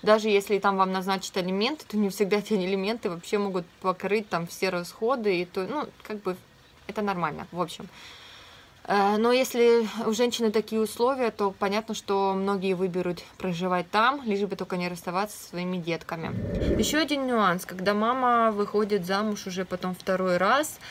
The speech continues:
и даже, вот, не за мусульманина, например, уехала в Россию или в Украину, вышла замуж, то папа имеет право забрать ребёнка к себе в Иорданию, потому что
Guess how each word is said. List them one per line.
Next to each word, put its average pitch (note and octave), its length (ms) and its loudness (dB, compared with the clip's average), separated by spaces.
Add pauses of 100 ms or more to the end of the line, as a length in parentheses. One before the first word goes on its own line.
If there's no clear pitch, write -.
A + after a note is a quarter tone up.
(880)
и G#3 460 6 (280)
даже, G3+ 540 4
вот, F#3+ 140 2
не G#3 180 6
за G#3+ 140 8
мусульманина, G#3 720 4
например, F#3+ 460 2
уехала F3+ 440 2
в E3 60 -4
Россию E3+ 360 -2
или E3 80 -2
в E3 100 -4
Украину, G#3+ 480 0
вышла F3+ 360 -2
замуж, B3 600 0 (420)
то G3+ 500 4 (500)
папа D4+ 400 6
имеет G#3+ 380 2
право F3+ 380 0
забрать E3+ 580 0 (400)
ребёнка F#3 540 -2
к - 80 -12
себе F3+ 320 0
в E3 40 -6
Иорданию, E3 800 0
потому F3+ 340 -4
что E3+ 380 -4